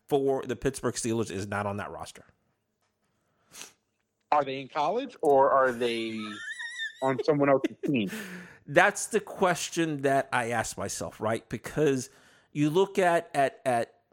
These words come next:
Speaker 1: what, well, okay, I don't believe Tomlin is in danger of losing his job. So let me make that clear.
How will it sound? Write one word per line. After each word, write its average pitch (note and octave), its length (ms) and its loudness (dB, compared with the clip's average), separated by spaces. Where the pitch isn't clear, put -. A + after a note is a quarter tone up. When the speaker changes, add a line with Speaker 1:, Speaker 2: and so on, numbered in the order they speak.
Speaker 1:
what, C#3 280 0
well, E3+ 120 4
okay, C3+ 260 -2
I G#3 160 8
don't A3 320 0
believe C#3+ 680 2
Tomlin B2 580 0
is G#2+ 160 -2
in G#2+ 120 -4
danger G#2 320 -2
of F#2+ 80 -8
losing F#2+ 220 -10
his F2 160 -10
job. F2+ 240 -6
So - 140 -6
let A2+ 140 -2
me A2 60 -2
make A2 200 -4
that F2 180 -8
clear. - 220 -16